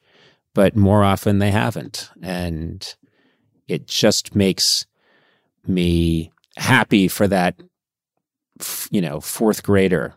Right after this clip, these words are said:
who was so anxious and so worried. You know, <laughs> I can channel that kid at that moment and go,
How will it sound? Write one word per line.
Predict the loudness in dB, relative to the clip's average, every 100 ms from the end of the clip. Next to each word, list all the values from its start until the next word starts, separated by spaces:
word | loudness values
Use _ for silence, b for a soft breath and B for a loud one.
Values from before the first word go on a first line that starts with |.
| _
who | 0
was | 0 2
so | 2 2 2
anxious | 0 -2 -6 -10 -10
and | -8
so | -2 -2
worried. | 0 0 0 -2 -6 -10 _ _ _ _ _ _
You | -4
know, | -2 0 0 2
<laughs> |
I | 0 0
can | -2
channel | -2 0 2 4 2
that | 2 0 -2
kid | -2 0 2
at | -2
that | -4 -4
moment | -4 -4 -6 -6
and | -6
go, | -4 -4